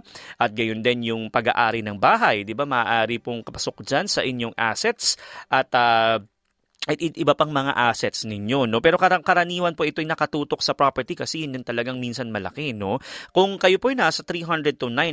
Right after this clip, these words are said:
hundred thousand po yung, um, kabuuang assets nyo, ipasok po kayo sa middle class. Pero ang nababanggit po sa pagsusuri ng K P M G International, unti-unti daw pong naglalaho ang middle class sa Australia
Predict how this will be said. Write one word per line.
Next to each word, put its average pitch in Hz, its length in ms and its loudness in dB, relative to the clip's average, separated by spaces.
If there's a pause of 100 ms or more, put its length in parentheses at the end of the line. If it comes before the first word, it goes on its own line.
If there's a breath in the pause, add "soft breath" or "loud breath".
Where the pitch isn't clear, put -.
hundred 123 240 -2
thousand 113 320 0
po 117 160 -8
yung, 113 160 -6
um, 110 240 -4
kabuuang 113 560 -2
assets 113 400 -4
nyo, 107 160 -10
ipasok 151 400 -2
po 135 160 -2
kayo 123 160 -2
sa 117 160 -4
middle 98 240 -6
class. 107 400 0 (240 loud breath)
Pero 185 240 6
ang 196 80 2
nababanggit 180 560 2
po 190 80 -4
sa 180 160 0
pagsusuri 160 480 -2
ng 147 160 -4
K 175 240 -4
P 165 240 -8
M 151 240 0
G 135 160 -6
International, 127 880 0 (240 loud breath)
unti-unti 226 640 0
daw 196 80 4
pong 190 240 -4
naglalaho 165 640 2
ang 160 160 -6
middle 156 240 2
class 151 320 0
sa - 80 -2
Australia 143 640 2